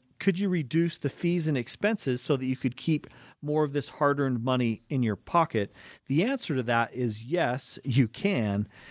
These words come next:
And, uh, so if you wanna learn how to make the most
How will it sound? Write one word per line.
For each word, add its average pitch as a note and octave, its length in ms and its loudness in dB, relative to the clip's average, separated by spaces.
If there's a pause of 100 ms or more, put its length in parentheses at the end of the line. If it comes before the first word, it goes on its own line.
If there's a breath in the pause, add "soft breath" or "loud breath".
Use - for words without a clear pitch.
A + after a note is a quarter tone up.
(300 loud breath)
And, C3 400 -2
uh, A#2 220 0 (260)
so B2+ 360 4 (100)
if - 100 -10
you G#3+ 80 -4
wanna A3+ 180 0
learn D#3 260 0
how D#3+ 180 0
to C3 100 2
make B2+ 220 0
the C3 80 0
most D#3 460 0